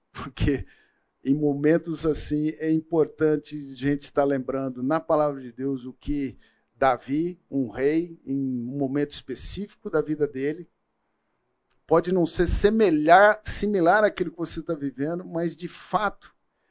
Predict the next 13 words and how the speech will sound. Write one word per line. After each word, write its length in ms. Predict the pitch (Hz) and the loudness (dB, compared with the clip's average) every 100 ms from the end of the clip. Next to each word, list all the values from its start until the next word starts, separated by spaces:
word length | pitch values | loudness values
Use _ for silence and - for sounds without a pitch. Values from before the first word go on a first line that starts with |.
| _ | _
relata 800 | - - 190 170 196 - 208 185 _ _ _ _ _ _ - | -4 2 6 6 4 -2 -14 -14 _ _ _ _ _ _ -8
o 100 | 143 | -4
comportamento 1000 | 170 165 185 180 165 151 170 190 _ _ _ | -2 -2 -2 0 0 0 -2 -4 _ _ _
desse 560 | 147 165 175 - - - _ _ _ 139 | -2 -2 -2 -6 -12 -14 _ _ _ _
Deus, 640 | 135 156 175 - - _ _ _ - | 0 0 0 -6 -20 _ _ _ -8
que 100 | 214 | -6
é 20 | |
o 40 | |
nosso 320 | 247 233 - | -4 -6 -8
Deus, 420 | 165 135 104 - _ - | -6 -6 -6 -16 _ -6
que 80 | |
nos 200 | 151 143 | -4 -4
acolheu. 500 | 139 139 131 113 95 | -6 -6 -8 -8 -12